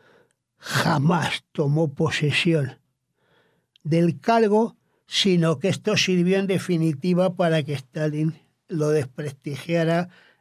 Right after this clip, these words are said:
y lanzase toda su artillería contra él, excluyéndolo del partido y excluyéndolo del Politburó en sucesivas ocasiones, llegándole incluso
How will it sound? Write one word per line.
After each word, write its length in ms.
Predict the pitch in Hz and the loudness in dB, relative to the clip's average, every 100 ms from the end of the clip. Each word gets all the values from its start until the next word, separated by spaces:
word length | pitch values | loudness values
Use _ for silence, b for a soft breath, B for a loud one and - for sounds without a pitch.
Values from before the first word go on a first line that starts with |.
| b | b
y 140 | 180 156 | -4 0
lanzase 600 | 151 147 180 175 - 180 | 0 -2 -2 -2 0 -2
toda 460 | - 170 165 165 | 0 0 2 2
su 420 | 143 - 160 180 - _ _ - | 0 0 0 0 -6 _ _ -6
artillería 1080 | 151 143 - 151 143 143 143 156 151 143 - | -4 -4 -4 0 2 2 2 2 2 -2 -2
contra 540 | 165 165 139 156 160 | -2 0 0 0 2
él, 260 | 165 180 180 B B B _ | 2 2 0 B B B _
excluyéndolo 1120 | 226 123 - 156 156 151 170 180 175 180 175 | -4 -2 -2 0 2 2 2 2 2 2 2
del 220 | 160 156 147 | 2 2 0
partido 920 | - 147 143 - 185 196 190 196 - _ - | -4 -6 -6 -6 0 2 2 0 -4 _ -4
y 360 | 226 262 277 _ - | 0 0 -2 _ -8
excluyéndolo 1120 | 185 - - 151 147 143 170 196 175 156 143 | -2 -2 -4 -6 -2 0 0 0 -2 -2 -4
del 260 | 135 139 127 | -4 -4 -6
Politburó 1040 | - 135 139 165 170 143 156 160 170 180 b b b b b | -8 -8 -2 0 0 2 2 2 0 -4 b b b b b
en 200 | 196 185 | -2 0
sucesivas 920 | - 208 170 - 143 - 160 185 196 190 | 0 0 -2 -2 -4 -2 0 2 0 -2
ocasiones, 840 | 165 139 127 - 160 180 160 139 | -4 -6 -8 -6 -2 0 0 -2
llegándole 680 | 131 135 135 156 147 170 165 | -2 -2 -2 0 0 0 2
incluso 680 | 151 143 143 151 - 160 170 | 0 0 0 0 0 0 -2